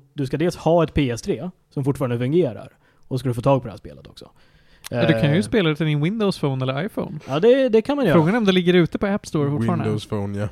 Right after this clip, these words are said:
Speaker 3: ja. <laughs>
Speaker 2: Ja, den finns ju knappt kvar.
Speaker 1: Det
Speaker 2: Men, men ska vi se? Nej, varför öppnar jag min Android? Eh, kan vi kolla ifall den finns på App Store?
Speaker 3: Ja, hur många, hur många App Stores finns här?
Speaker 1: Det, det jag kan nämna är ju att det finns ju, det släpptes ju en uppföljare till det här. Save Rev två.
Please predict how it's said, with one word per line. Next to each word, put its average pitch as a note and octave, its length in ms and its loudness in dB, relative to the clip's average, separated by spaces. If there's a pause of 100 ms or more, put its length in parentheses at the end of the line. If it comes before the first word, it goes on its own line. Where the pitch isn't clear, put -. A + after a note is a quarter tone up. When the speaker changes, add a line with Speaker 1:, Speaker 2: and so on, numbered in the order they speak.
(100)
Speaker 3:
ja. D#3+ 180 2 (220)
<laughs> - 160 -20
Speaker 2:
Ja, D#3+ 140 -6
den E3+ 200 -4
finns C3+ 220 -6
ju C#3+ 60 -12
knappt C3+ 300 -12
kvar. C#3+ 180 -6 (280)
Speaker 1:
Det C#3+ 140 4
Speaker 2:
Men, C#3+ 200 6 (180)
men A#2+ 140 -8
ska - 140 -6
vi F#3+ 120 0
se? B3 400 -4
Nej, D#3+ 180 -8
varför E3 320 -4
öppnar F3 260 -4
jag F#3+ 80 -2
min F#3+ 220 -4
Android? C3+ 440 -4 (300)
Eh, E3+ 80 -4 (1120)
kan F#3+ 100 2
vi F3+ 40 2
kolla F#3 240 6
ifall A#3+ 220 4
den F3+ 140 2
finns E3+ 360 -6
på - 180 -6
App F#3+ 180 -6
Store? - 360 -12
Speaker 3:
Ja, C3+ 160 2
hur C#3+ 140 0
många, C#3+ 340 -2
hur C#3 160 -2
många D3 200 -2
App D#3+ 260 0
Stores A2 320 -2
finns A2+ 280 -2
här? F#2+ 100 -2
Speaker 1:
Det, F3+ 160 6
det E3 120 2
jag F3+ 180 8
kan F3+ 100 4
nämna F#3+ 320 2
är E3 80 4
ju C#3+ 180 6
att C#3+ 140 0
det D#3 80 4
finns G#3+ 420 0
ju, E3+ 160 6
det D3+ 100 2
släpptes D#3 340 0
ju D3+ 60 2
en C#3+ 80 -2
uppföljare A3 560 -2
till G3+ 120 -2
det C3 80 -2
här. G2+ 160 -8 (420)
Save C3+ 280 -2
Rev C3+ 80 0
två. - 360 -2